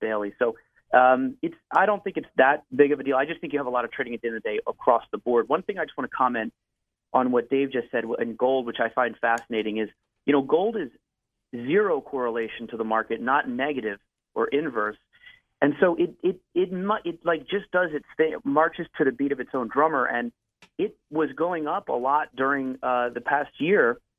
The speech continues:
even when stocks were rallying. And now you have the opposite, where we are seeing flows that I think also contributes to nervous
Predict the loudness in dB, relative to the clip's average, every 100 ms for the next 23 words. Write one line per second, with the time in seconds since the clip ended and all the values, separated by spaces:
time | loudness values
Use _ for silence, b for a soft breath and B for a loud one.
0 | -6 -4 -2 -4 -2 -2 -2 -4 -2 0
1 | 0 -4 -2 0 0 -2 -4 0 0 0
2 | -4 -6 -6 b b 2 4 4 0 -2
3 | -4 -8 -6 0 2 2 -2 -6 -6 -6
4 | 0 0 0 0 -2 -4 _ -4 0 0
5 | 0 -2 -4 -2 0 2 0 0